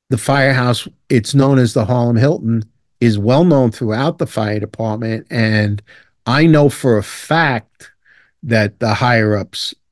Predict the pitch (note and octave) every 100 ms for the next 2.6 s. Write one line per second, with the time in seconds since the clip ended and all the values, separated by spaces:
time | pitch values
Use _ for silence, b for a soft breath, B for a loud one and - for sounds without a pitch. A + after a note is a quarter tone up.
0 | _ - A2 A#2 B2+ A2 G2 F#2+ G2 -
1 | A#2 A#2 A2 A2 A2 G#2+ F#2+ G#2 G#2 G2+
2 | G#2 C3+ C3+ - -